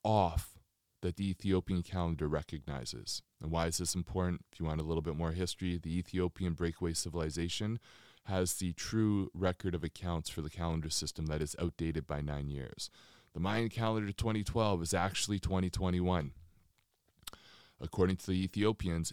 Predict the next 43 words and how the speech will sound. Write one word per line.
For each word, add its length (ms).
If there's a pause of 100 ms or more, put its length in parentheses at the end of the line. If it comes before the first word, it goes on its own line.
(100)
it 160
is 240
twenty 320
twelve 400
right 200
now. 260 (1600)
So 340
there 320
is 200
a 140
great 300
awakening 500
that 160
is 120
happening, 600
and 200
the 60
awakening 500
is 160
the 80
shifts 340
and 100
changes 400
that 120
are 60
happening 340
within 200
our 100
body. 360
And 100
if 140
you 80
want 140
to 60
correlate 580
that 240
to 120
the 120
mass 420
propaganda 960
and 160
the 60
mass 640